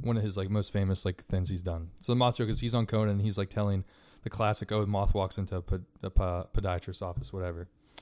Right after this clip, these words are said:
And he adds, like, obviously he adds on to the joke, like, he gives all these, like, really, like,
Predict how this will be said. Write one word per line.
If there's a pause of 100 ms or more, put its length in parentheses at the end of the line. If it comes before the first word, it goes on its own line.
(540)
And
he
adds,
like,
obviously
he
adds
on
to
the
joke,
like,
he
gives
all
these,
like,
really,
like,